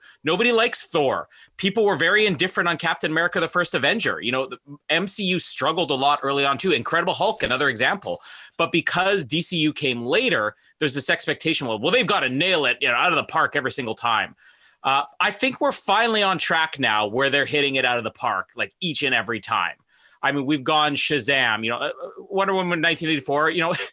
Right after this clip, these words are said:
<laughs> I, I enjoy it. A-, again, it's the same as the M C U movies. Even the, even the bad movies, I enjoy them, but, you know, it's not a great movie. Uh, but, you know, the, the, the Snyder Cut of Justice League, Aquaman was, you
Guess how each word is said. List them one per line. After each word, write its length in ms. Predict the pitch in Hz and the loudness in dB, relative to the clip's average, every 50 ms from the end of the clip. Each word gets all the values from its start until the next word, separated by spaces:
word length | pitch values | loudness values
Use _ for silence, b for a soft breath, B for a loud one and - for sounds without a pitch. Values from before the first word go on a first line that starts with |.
| _ | _
<laughs> 240 | - - - - - | -20 -20 -14 -6 -4
I, 100 | 147 151 - | -2 -2 0
I 120 | 160 196 214 | 0 0 2
enjoy 360 | 220 226 180 143 185 190 196 202 | 2 2 2 2 2 4 4 4
it. 220 | 233 262 - - - | 2 2 0 0 0
A-, 140 | 175 175 - | 0 0 2
again, 300 | - 190 185 156 254 269 | 2 0 2 2 2 2
it's 100 | 240 202 | 2 2
the 60 | 190 180 | 2 2
same 180 | - 196 190 | 2 0 0
as 120 | 208 196 196 | 0 0 0
the 80 | 196 | 0
M 80 | 214 240 | 0 0
C 140 | - 240 214 | 0 0 0
U 80 | 185 | 0
movies. 280 | 156 143 110 123 - - | 0 0 0 0 0 0
Even 180 | 143 156 190 | 0 0 -2
the, 100 | 190 185 - | -4 -4 -2
even 160 | 185 180 240 254 | -2 -2 0 0
the 60 | 240 | 0
bad 300 | 156 185 175 190 208 175 | 0 0 0 0 0 0
movies, 260 | 156 151 147 226 220 | -2 -2 -2 0 2
I 120 | 247 220 190 | 2 2 2
enjoy 360 | 156 127 - 147 160 226 226 | 2 0 0 2 2 2 2
them, 160 | 165 147 160 | 2 0 0
but, 260 | 139 147 143 - - | 0 -2 -2 -2 0
you 60 | 151 | -2
know, 80 | 147 143 | 0 0
it's 160 | 139 131 - | -2 -2 -2
not 140 | 165 151 143 | -2 0 0
a 40 | 127 | 0
great 240 | 104 131 123 110 104 | 0 -2 -2 -2 -4
movie. 320 | 104 101 98 120 143 147 B B B B B B B - | -6 -6 -2 -2 -4 -4 B B B B B B B -2
Uh, 240 | - 131 131 127 | 0 2 2 0
but, 260 | 117 110 156 156 - - | 0 0 0 -2 0 0
you 80 | 160 | 0
know, 120 | 160 147 131 | 0 0 2
the, 420 | 120 143 139 131 123 120 120 113 113 | 2 2 2 4 4 2 0 -2 -2
the, 160 | 107 123 120 | -2 -2 -2
the 120 | 107 101 117 | -2 -2 0
Snyder 380 | - - 151 156 165 185 175 | 0 0 2 2 2 0 0
Cut 220 | - - 170 160 131 | -2 -2 -2 -2 -2
of 60 | 110 | 0
Justice 420 | 123 147 170 170 - 190 175 - | 0 0 0 0 0 0 0 0
League, 320 | 175 170 170 170 165 160 - b b b b b b 135 | 0 2 2 2 2 0 -2 b b b b b b 0
Aquaman 580 | 147 170 170 - 175 160 160 160 165 165 160 | 0 0 0 0 -2 0 2 2 2 0 0
was, 200 | 147 147 131 113 | 0 0 0 -2
you 60 | 110 | -6